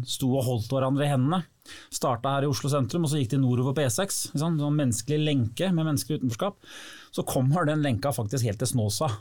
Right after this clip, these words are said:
eh, godt opp i Trøndelag. Så det er, det er mange mennesker. Og det finnes, eh, det finnes i alle kommuner i Norge, det finnes i alle aldersgrupper. Det er liksom ikke sånn fenomen, et eller annet spesielt sted, en spesiell aldersgruppe.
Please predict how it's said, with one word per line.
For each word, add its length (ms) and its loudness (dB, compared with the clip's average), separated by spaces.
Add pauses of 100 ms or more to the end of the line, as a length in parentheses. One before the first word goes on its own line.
(120)
eh, 180 2
godt 280 0
opp 100 -4
i 80 2
Trøndelag. 480 0
Så 160 -6
det 80 2
er, 160 -2
det 80 0
er 140 0
mange 420 2
mennesker. 380 -2 (500)
Og 140 -2
det 80 2 (180)
finnes, 240 0 (240)
eh, 320 -2 (320)
det 140 0
finnes 260 0
i 80 0 (300)
alle 260 2
kommuner 400 2
i 60 2
Norge, 320 0
det 100 0
finnes 240 0
i 140 0 (180)
alle 460 2
aldersgrupper. 680 0
Det 80 0
er 80 2
liksom 160 -2
ikke 140 -2
sånn 160 0
fenomen, 680 2
et 80 2
eller 140 -2
annet 100 0
spesielt 340 0
sted, 220 0
en 80 0
spesiell 320 2
aldersgruppe. 540 -2